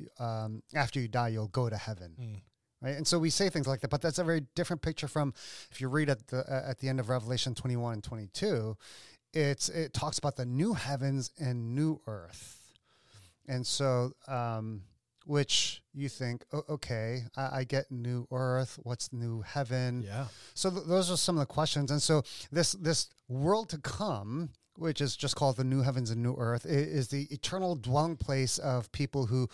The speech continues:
Speaker 1: place their faith in Christ. Um, and so the new earth is the quote unquote heaven
Speaker 2: Hmm.
Speaker 1: in which we're gonna spend eternity. I-, i-, it's the new earth where, a-, and Revelation talks about this, the new Jerusalem, the heavenly city,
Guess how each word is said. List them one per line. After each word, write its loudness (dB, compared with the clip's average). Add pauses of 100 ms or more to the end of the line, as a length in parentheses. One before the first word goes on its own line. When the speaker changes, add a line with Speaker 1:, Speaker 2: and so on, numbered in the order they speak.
(580)
Speaker 1:
place 6
their 6
faith -4
in -6
Christ. 0 (320)
Um, 2 (720)
and -2
so 6 (280)
the 2
new 4
earth 2
is 4
the 0 (340)
quote 0
unquote 2
heaven 2 (320)
Speaker 2:
Hmm. -8 (380)
Speaker 1:
in 4
which 4
we're 4
gonna 2
spend 2
eternity. -2
I-, 0
i-, 2
it's 0
the 4
new 6
earth 6
where, 4 (380)
a-, 0
and 4
Revelation 2
talks 0
about 0
this, -6
the 0
new 4
Jerusalem, 4
the -6
heavenly 0
city, 2